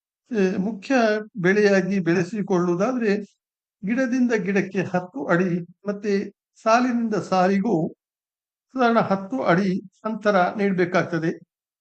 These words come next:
ಹವಾಗುಣದ ಬಗ್ಗೆ ಹೇಳಿದಾದ್ರೆ, ಇಪ್ಪತ್ತೈದು ಡಿಗ್ರಿ ಸೆಲ್ಸಿಯಸ್‌ನಿಂದ ಮೂವತ್ತು ಡಿಗ್ರಿ ಸೆಲ್ಸಿಯಸ್ ತಾಪಮಾನ ಇರುವಂತಹ ಪ್ರದೇಶದಲ್ಲಿ ಇದು ಉತ್ತಮವಾಗಿ ಬೆಳ್ಕೊಳ್ತದೆ.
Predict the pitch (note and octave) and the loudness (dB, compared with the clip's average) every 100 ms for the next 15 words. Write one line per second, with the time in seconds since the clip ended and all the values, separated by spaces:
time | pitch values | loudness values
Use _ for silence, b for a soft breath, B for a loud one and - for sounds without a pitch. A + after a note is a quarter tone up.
0 | _ _ - G3 C#4 B3+ C4+ B3 A#3+ G#3+ | _ _ 0 4 4 2 2 2 2 -2
1 | G3+ G3 G3 G3 G3 F#3 G3+ - A#3+ A#3+ | -2 0 2 4 2 2 -2 -4 -10 -6
2 | C#4 C4 B3+ A3+ G3+ G#3 F#3 G3 G3+ F3+ | -6 -2 -2 0 -2 -2 -2 -2 -2 -4
3 | - G3 F3 G#3 G3+ F3+ - - _ _ | -2 -4 -4 -4 0 0 0 -6 _ _
4 | _ - A#3+ D#4+ C4 A3 G3 G3 G3 F3+ | _ -6 -4 -4 -4 -4 -4 -4 -4 -6
5 | - G#3 F#3 F#3+ F3+ F#3 G3 F3+ F3+ F3 | -4 -4 -2 -2 -2 -2 -2 0 0 0
6 | F3+ A3 G3 G3 F#3 F3 F#3+ G3 _ _ | 0 -2 -2 0 0 0 -2 -6 _ _
7 | _ _ _ _ A3+ B3+ B3 F#3 E3 F3+ | _ _ _ _ -2 0 2 2 2 -2
8 | F#3 F3 F3 C#4+ B3 B3 C4+ G#3 E3+ D#3 | -2 -2 -2 -4 -10 -6 -2 2 2 0
9 | D3 D#3 E3 E3 C#3 C#3 C3+ | -2 -4 -4 -4 -6 -6 -8